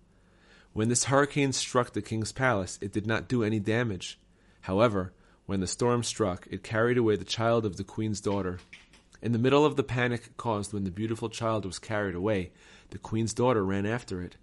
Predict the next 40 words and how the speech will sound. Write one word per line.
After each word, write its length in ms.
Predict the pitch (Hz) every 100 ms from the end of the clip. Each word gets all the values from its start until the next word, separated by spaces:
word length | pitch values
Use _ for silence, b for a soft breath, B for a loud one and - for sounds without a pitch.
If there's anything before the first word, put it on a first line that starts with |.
| b b b b
The 100 | 107
king 300 | - 131 135
and 140 | 135
queen 260 | - 127 123
also 320 | 135 139 101
pursued. 520 | - 92 - 92 82 - b b b
They 120 | 90
became 340 | 95 - 117 123
scattered, 560 | - 120 113 95 85 - -
and 160 | 95 98
no 140 | 107
one 180 | 120 120
knows 300 | 107 95 98
where 160 | 101
they 160 | 92 90
are. 260 | 90 87 - _ b b b b b b -
The 80 | 101
rest 260 | 147 -
of 100 | 117
us 240 | 98 - 104
were 80 |
not 240 | 107 120 -
there 220 | 131 117
at 100 | 90
the 80 | 82
time, 380 | - 87 80 82 -
since 300 | - 107 -
each 180 | 123
of 140 | 117 107
us 160 | 107
had 160 | 107 101
gone 240 | 110 107
up 140 | 107 -
to 100 | 104
his 240 | 98 92
place 340 | - 143 113 -
to 140 | 107
renew 260 | 101 101 104
his 140 | 92
power. 440 | - 135 123 90